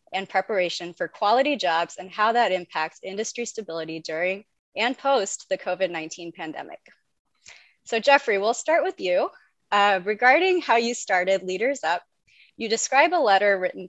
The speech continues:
to Starbucks C E O Howard Schultz explaining the negative economic impact of closing a neighborhood Starbucks. Can you tell us more about that experience and how it became what we know today as Leaders Up?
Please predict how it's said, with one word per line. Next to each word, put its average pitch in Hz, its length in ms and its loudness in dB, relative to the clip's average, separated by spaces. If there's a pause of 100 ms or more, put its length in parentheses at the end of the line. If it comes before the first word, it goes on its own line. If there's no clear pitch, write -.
to 202 60 -4
Starbucks 214 540 -2
C 202 320 -8
E 170 60 -2
O 160 240 -4
Howard 196 400 -4
Schultz - 460 -10
explaining 185 500 -8
the 175 100 -8
negative 190 520 -4
economic 185 580 -6
impact 180 560 -10 (320)
of 175 120 -14
closing 190 420 -2
a 175 40 -8
neighborhood 170 440 -8
Starbucks. - 680 -12 (340)
Can 254 140 -4
you 339 140 -2
tell 254 180 2
us 269 240 0
more 190 220 0
about 190 260 0
that 185 160 -2
experience 180 600 -4
and 170 100 -10
how 180 200 -6
it 170 120 -6
became 180 400 -8
what 165 160 -10
we 175 100 -12
know 170 200 -8
today 156 380 -8
as 160 180 -8
Leaders 160 320 -10
Up? 214 200 -6